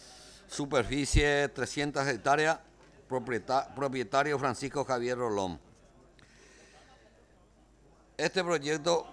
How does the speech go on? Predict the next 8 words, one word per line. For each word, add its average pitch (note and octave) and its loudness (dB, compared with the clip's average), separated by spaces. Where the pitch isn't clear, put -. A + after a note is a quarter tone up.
pretende D#3+ 2
subsanar D3 0
la C3+ 2
problemática D3 0
suscitada D3 2
en D#3 0
la C#3+ 2
zona D#3 0